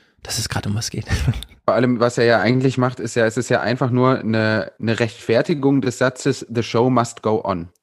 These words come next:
Speaker 1: Richtig, genau.
Speaker 2: Erklärt uns eigentlich jetzt ganz genau, warum das Spektakel eigentlich weitergeht. <laughs> Weitergehen muss trotz allem sozusagen, ja.
Speaker 1: Ja, ja, es ist wirklich ganz erstaunlich. Und das eigentlich, das ist dann nur noch das i-Tüpfelchen,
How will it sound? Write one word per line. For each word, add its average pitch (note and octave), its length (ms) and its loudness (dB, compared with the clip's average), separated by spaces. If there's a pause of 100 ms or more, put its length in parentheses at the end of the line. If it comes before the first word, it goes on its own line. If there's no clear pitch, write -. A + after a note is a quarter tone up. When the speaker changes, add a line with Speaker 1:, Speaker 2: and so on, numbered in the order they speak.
(240)
Speaker 1:
Richtig, - 380 0
genau. G3 240 2 (380)
Speaker 2:
Erklärt C#3 400 0
uns D3+ 160 -6
eigentlich C3+ 400 -2
jetzt - 180 -4
ganz C3 300 0
genau, B2+ 260 4
warum C3 220 2
das B2 120 2
Spektakel C#3+ 640 -2
eigentlich - 460 -6
weitergeht. G2+ 760 -4 (120)
<laughs> - 1500 -4
Weitergehen C3+ 520 2
muss C#3 300 2
trotz - 300 -2
allem F#2 340 -2
sozusagen, F2+ 720 -8
ja. G2 100 -12
Speaker 1:
Ja, A#3+ 140 2 (260)
ja, - 100 2 (140)
es C#3+ 160 -8
ist B2+ 140 -6
wirklich - 220 -6
ganz C3 160 0
erstaunlich. C3+ 520 -2
Und C3 160 4
das E3 240 0 (560)
eigentlich, G#2+ 300 0
das G#2+ 140 -6
ist G#2 120 -4
dann G2+ 80 -2
nur A2 80 -2
noch A2 100 -6
das G2 180 -6
i-Tüpfelchen, G#2+ 680 -2